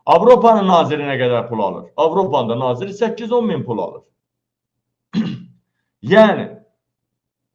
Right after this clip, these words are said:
bu evro ilə alır, o manatdan alır. Eləmi? Eləmi? Elə. Deputat nə qədər alır? Altı, altı min, yeddi min pul alır. E, təqaüdü məqaüdü demirlər. E, onlar deyəndə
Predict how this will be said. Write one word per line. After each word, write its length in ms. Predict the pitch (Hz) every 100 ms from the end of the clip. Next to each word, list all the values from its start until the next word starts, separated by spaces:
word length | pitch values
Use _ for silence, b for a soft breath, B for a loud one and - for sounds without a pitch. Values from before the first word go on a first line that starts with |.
| _ -
bu 120 | 226
evro 400 | 208 214 214 202
ilə 160 | 175 156
alır, 280 | 151 165 226
o 180 | 220 190
manatdan 520 | 190 185 175 - 117
alır. 240 | 95 90 -
Eləmi? 460 | 147 190 233 233 110 107 -
Eləmi? 480 | 147 190 240 233 104 - -
Elə. 380 | 117 135 139 143 - - - _ _ _ _ _ -
Deputat 380 | 180 185 247 240
nə 80 | 226
qədər 220 | 208 151
alır? 220 | 127 123
Altı, 320 | 156 175 220 208 - 185
altı 280 | 185 180 220
min, 80 |
yeddi 280 | 185 180 185
min 180 | 185 180
pul 140 | 175
alır. 300 | 156 104 131 -
E, 120 | 123 139
təqaüdü 460 | - 165 196 202 226
məqaüdü 440 | 214 185 185 185 190
demirlər. 400 | 196 139 110 180
E, 60 |
onlar 280 | 208 196 208 190
deyəndə 280 | 180 185